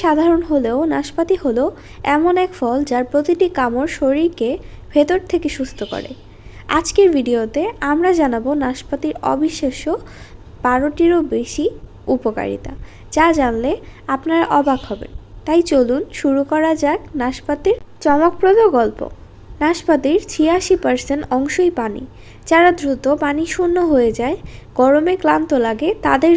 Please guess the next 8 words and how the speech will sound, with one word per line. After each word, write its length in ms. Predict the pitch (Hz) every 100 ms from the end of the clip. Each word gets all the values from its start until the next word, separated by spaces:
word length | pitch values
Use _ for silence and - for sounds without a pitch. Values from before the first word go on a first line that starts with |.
| 311
জন্য 200 | 247 277 370 - 269
এটি 200 | 262 254 349 -
প্রাকৃতিক 500 | 277 269 330 330 349 -
হাইড্রেশন। 560 | 226 214 214 220 - - - - - - - 294
একটা 200 | 302 392 359
নাশপাতি 460 | 311 - - 233 311 330
সারাদিনের 540 | 302 269 277 330 359 349
ক্লান্তি 360 | 294 247 254